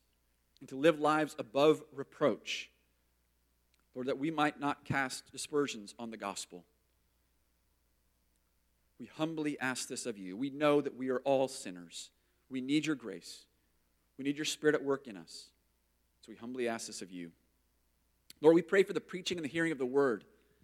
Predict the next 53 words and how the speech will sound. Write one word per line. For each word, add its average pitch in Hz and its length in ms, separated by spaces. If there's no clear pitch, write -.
We 143 80
thank 180 380
you 180 80
for 170 200
your 170 120
word, 107 280
and 117 100
we 135 80
pray 160 240
that 156 100
you 151 60
would 120 160
bless 147 260
Pastor 156 380
Sam 139 240
as 123 80
he 127 80
comes 139 320
to - 80
preach. - 520
We 160 180
pray 175 220
that - 140
he 151 100
would 139 160
not 147 240
preach 175 380
in 131 60
his 123 120
own 147 180
strength, 117 420
but 131 80
would 123 200
preach - 500
in 127 80
the 104 60
power 151 440
of 127 80
your 131 120
Holy 123 220
Spirit. 87 400
And 123 60
we 131 100
pray 180 180
that 170 80
your 160 100
Holy 160 160
Spirit 165 280
would 143 100
enable 156 340
us 160 140
to - 100
hear. 120 480